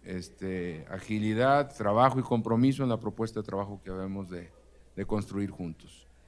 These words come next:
Yo soy un convencido, ¿eh? que México es uno solo,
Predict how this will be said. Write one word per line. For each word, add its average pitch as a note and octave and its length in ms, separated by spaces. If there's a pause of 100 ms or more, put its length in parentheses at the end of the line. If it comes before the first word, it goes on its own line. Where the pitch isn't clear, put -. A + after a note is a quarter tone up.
(380)
Yo A#2+ 180
soy C3 220
un B2+ 80
convencido, F2+ 680
¿eh? F#2+ 100 (680)
que G2+ 80
México A#2+ 480
es A2 120
uno G2+ 200
solo, D#2+ 380